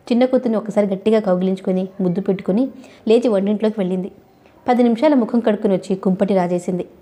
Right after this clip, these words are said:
ఇంకా పాలు రాలేదు. కాఫీ కాయాలి. తర్వాత భోజనాది కార్యక్రమం. మళ్ళీ మధ్యాహ్నం కాఫీ. ఏది ఉన్నా లేకపోయినా ఈ ఇంట్లో అన్నీ సక్రమంగా జరిగిపోవాల్సిందే.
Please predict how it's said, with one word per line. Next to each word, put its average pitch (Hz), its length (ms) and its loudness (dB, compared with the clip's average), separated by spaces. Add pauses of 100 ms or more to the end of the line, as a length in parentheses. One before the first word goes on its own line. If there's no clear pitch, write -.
(380)
ఇంకా 190 220 2
పాలు 220 300 2
రాలేదు. 208 320 0 (300)
కాఫీ 180 240 0
కాయాలి. 226 460 -2 (360)
తర్వాత 277 280 4
భోజనాది 220 460 4
కార్యక్రమం. 190 480 0 (320)
మళ్ళీ 208 220 2
మధ్యాహ్నం 240 460 2
కాఫీ. 220 360 -2 (540)
ఏది 277 260 6
ఉన్నా 262 300 4
లేకపోయినా 214 680 2
ఈ 220 80 2
ఇంట్లో 202 300 2
అన్నీ 214 180 0
సక్రమంగా 214 460 0
జరిగిపోవాల్సిందే. 202 880 0